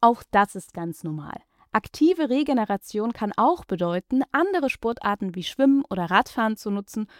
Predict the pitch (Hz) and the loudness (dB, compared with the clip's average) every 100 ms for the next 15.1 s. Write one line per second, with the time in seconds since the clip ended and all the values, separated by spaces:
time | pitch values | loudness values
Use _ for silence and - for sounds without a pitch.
0 | - - 285 302 214 196 208 226 170 185 | -20 -2 2 4 4 2 0 -2 -2 2
1 | 214 190 185 - - - 180 - - - | 2 0 -4 -6 -12 -12 -14 -16 -16 -16
2 | _ _ _ - 254 392 453 - - 285 | _ _ _ -2 -2 0 -2 0 -2 -2
3 | - 233 214 185 226 392 370 - 226 - | -4 -4 -2 0 2 2 2 0 -8 -4
4 | 226 208 208 202 208 _ - 233 233 220 | -2 0 0 -2 -6 _ -8 -2 2 2
5 | 208 - 240 277 277 - - 214 - 208 | 0 0 2 2 0 -4 2 2 4 -2
6 | 185 175 175 160 156 - - - - - | 0 0 -2 0 -4 -4 -18 -12 -10 -10
7 | 220 _ _ _ _ 240 247 220 277 330 | -12 _ _ _ _ -2 0 0 -2 -2
8 | - _ _ _ 370 381 277 285 302 269 | -8 _ _ _ 0 0 2 0 0 -2
9 | - 220 - - 208 - 262 247 208 196 | -4 -6 -6 -8 -8 0 2 2 -2 -4
10 | - 220 247 - - 202 220 254 262 214 | -4 0 0 -4 -6 -4 2 2 2 -2
11 | - 202 202 - 320 - 262 220 220 208 | -2 -4 -2 -2 -2 0 -2 -2 -4 -6
12 | 190 180 180 214 214 185 180 254 339 285 | -6 0 2 2 -2 -2 2 2 2 -2
13 | 233 240 - _ - 170 202 214 220 - | -2 -2 -6 _ -14 0 2 4 2 -4
14 | _ _ _ 202 190 - 156 - - - | _ _ _ 2 2 2 -12 -8 -6 -6
15 | - | -8